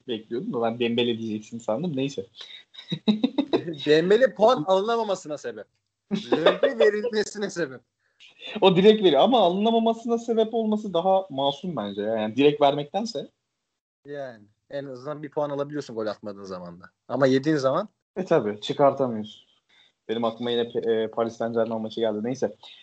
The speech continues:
Speaker 1: Şeye geçelim abi, birazcık olumlu tarafa geçelim. Hani senin Lenglet ile birazcık stresini atmak için sana birazcık gaz vermiş gibi oldum. Özür dilerim. Ama birazcık olumlu tarafa geçelim ve çok fazla birazcık dedim bu arada. Ee, son haftalarda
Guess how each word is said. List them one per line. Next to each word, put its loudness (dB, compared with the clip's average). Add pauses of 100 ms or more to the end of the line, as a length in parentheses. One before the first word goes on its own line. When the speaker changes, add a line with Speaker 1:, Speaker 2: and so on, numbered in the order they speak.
(240)
Speaker 1:
Şeye 4
geçelim 2
abi, 4
birazcık 0
olumlu 2
tarafa 2
geçelim. -4
Hani -4
senin -2
Lenglet 2
ile 4
birazcık 0
stresini -4
atmak -2
için -10
sana -4
birazcık -2
gaz 4
vermiş -6
gibi -6
oldum. -2
Özür -4
dilerim. -6 (420)
Ama 2
birazcık 4
olumlu 4
tarafa 4
geçelim -4
ve 0 (120)
çok -2
fazla 2
birazcık -4
dedim -10
bu -6
arada. -8 (640)
Ee, 2
son 4
haftalarda 4